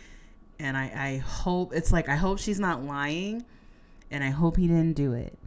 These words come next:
It's like, I just, 'cause either way, it's just, <sighs> God. I always say that the, the industry is so starved for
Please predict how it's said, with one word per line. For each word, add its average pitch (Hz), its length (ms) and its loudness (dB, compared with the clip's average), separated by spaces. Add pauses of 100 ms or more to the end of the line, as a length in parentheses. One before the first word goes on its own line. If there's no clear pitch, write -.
(440)
It's 135 220 -4
like, 135 560 -2 (840)
I 143 140 -10
just, 139 560 -6
'cause - 580 -4
either 160 320 -2
way, 131 360 -2
it's - 280 -4
just, - 520 0 (460)
<sighs> - 460 -12
God. 104 680 -12 (720)
I - 140 -8 (100)
always 214 500 2
say 143 380 -4
that - 280 -12
the, 135 280 -10
the 147 260 -8
industry 165 540 -8
is 135 180 -6
so 151 340 -4
starved 135 640 -6
for 120 460 -8